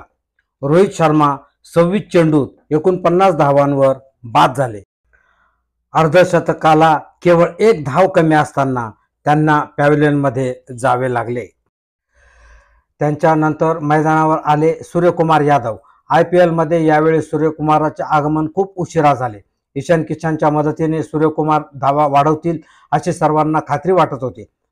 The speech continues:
परंतु सूर्यकुमार यादव काही विशेष प्रदर्शन करू शकले नाहीत. हेनरिक नॉर्के यांनी त्यांना मॅथ्यू ग्रोथच्या हाती झेल द्यायला भाग पाडून झेलबाद करविले. सूर्यकुमार यादव दोन चेंडूत एकही धाव न करता तंबूत परतले. यावेळी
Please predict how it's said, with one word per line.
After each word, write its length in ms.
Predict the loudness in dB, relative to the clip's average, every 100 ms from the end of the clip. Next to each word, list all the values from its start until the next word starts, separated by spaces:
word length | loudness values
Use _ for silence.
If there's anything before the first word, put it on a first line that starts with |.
| -2
परंतु 400 | -2 -2 -4 -4
सूर्यकुमार 520 | -2 -2 -2 -2 0
यादव 360 | 2 2 0 0
काही 240 | 0 0
विशेष 320 | -2 -6 -8
प्रदर्शन 500 | -8 -6 -4 -4 -8
करू 240 | -4 -4 -4
शकले 320 | -6 -6 -6
नाहीत. 260 | -4 -6 -10 _ _ _ -2
हेनरिक 300 | 0 0 -2
नॉर्के 340 | 0 0 0
यांनी 200 | -2 -2
त्यांना 320 | -4 -4 -2 0
मॅथ्यू 300 | -2 -4 -2
ग्रोथच्या 400 | -2 -2 0 0
हाती 340 | 0 -4 -4
झेल 220 | -2 0
द्यायला 280 | 0 0 0
भाग 160 | -2 -2
पाडून 360 | -2 -4 -6 -14 _ _ -6
झेलबाद 360 | 0 2 4 2 2
करविले. 340 | 0 0 -4 -8 _ _ _ _ _ _ _ _ _
सूर्यकुमार 520 | 0 2 2 2 2 2
यादव 440 | 2 2 2 0 -2 _ _ _
दोन 260 | 0 2 2
चेंडूत 400 | 2 2 2 0
एकही 320 | -2 0 2 4
धाव 240 | 4 2
न 120 | 0
करता 460 | -2 -4 -2 -2 -2 -6 -6
तंबूत 260 | -4 -4
परतले. 400 | -2 0 0 -4 -16 _ _ _ _ _ -6
यावेळी 540 | 2 2 4 2 0